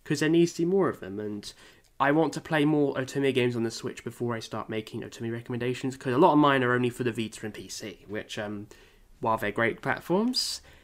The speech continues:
in terms of the most current releases, I'm quite behind, so I wanna get through these, like Steam Prison, and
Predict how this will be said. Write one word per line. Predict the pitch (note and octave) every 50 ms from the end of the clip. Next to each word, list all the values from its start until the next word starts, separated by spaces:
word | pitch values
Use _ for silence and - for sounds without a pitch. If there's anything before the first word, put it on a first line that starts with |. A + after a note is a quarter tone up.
| _ _ _ _
in | - - D3
terms | D3 - F3 F3 F#3 F3
of | F#3
the | F3+
most | F#3 F3+ E3+ E3 - -
current | - - - - C#3+ D#3 D3+ D3
releases, | D3+ E3 D#3 E3+ E3+ - E3 C#3+
I'm | C#3 B2+ C3
quite | - - - C3+ -
behind, | - - - - C#3+ C#3+ D3 D3 D3+ D3
so | - - -
I | B2+
wanna | B2+ C3+ C3+ B2+
get | B2+ B2+ A#2 - - - -
through | - - C3+ C3 C3+ C3
these, | C3+ C#3+ D3 C#3+
like | C#3 A2+ - - - - - _ _ _ _ _ _ _ _
Steam | - - - G#2 G2
Prison, | - E3 F3+ F3+ G3 F#3+ F#3 F#3 F#3 - _ _ _ _ _ _ _ - - - _ _ _ -
and | - A2 G#2+ G#2+ G2+ G2+ G#2 G#2+ - -